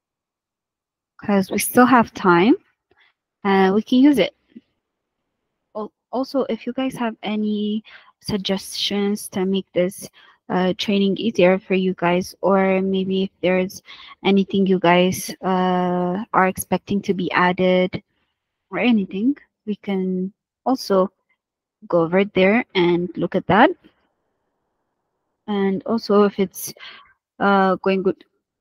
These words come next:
I mean, you can share your experience. The session is for that. And yeah, for also, uh, others to get insights from, mm,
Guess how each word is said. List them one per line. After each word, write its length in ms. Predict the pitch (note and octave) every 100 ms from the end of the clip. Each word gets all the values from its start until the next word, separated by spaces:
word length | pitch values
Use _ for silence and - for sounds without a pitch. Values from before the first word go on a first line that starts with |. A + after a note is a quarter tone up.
| _ B3+
I 100 | A#3+
mean, 280 | A3 E3
you 120 | A#3 A#3+
can 160 | C#4+
share 200 | - C4+
your 220 | A#3 G#3+
experience. 720 | G#3 G3+ - G3+ F3 A#3 F4 -
The 120 | A3+
session 420 | - G3 G3+ A#3
is 220 | A3+ G#3
for 180 | - G#3
that. 340 | G3 F3 B3 F#4 _ _ _ _ _ _ _ _ _ G#3+
And 600 | G#3 G3+ G3 F#3+ F#3+ _ _
yeah, 340 | A3+ A#3 F#3
for 400 | - G3 F3+ - _
also, 540 | F#3 G#3 G3 F#3 F#3 F3+
uh, 320 | - F3+ F3 -
others 440 | F#3 F#3 F#3+ - -
to 460 | F#3+ F3 F3 F3 - _ _ _ _ _ _ _ _ _ _
get 200 | G3 -
insights 460 | F#3+ F3 F3+ F3+ -
from, 400 | F#3 E3+ F#3 - _ _ _ _ _ _ -
mm, 420 | F#3 F3 F3+ G#3